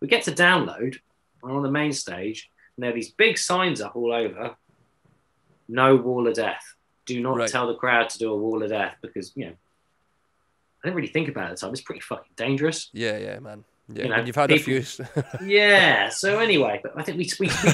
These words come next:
Speaker 1: brie-, I don't really remember it. But we bri-, we briefly spoke about it,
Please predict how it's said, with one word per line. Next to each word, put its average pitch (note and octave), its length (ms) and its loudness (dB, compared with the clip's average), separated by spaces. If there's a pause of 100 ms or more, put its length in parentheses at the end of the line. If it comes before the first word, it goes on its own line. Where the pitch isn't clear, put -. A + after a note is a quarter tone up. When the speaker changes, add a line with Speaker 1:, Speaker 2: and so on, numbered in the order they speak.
Speaker 1:
brie-, B3 200 6
I G3+ 60 8
don't C#4 160 6
really A#3+ 160 6
remember G3+ 320 6
it. D3+ 60 8
But C3+ 60 0
we F3 160 4
bri-, A#3+ 200 2
we G3 140 2
briefly A3+ 360 4
spoke F#3+ 380 4
about G#2 320 4
it, A2+ 200 -2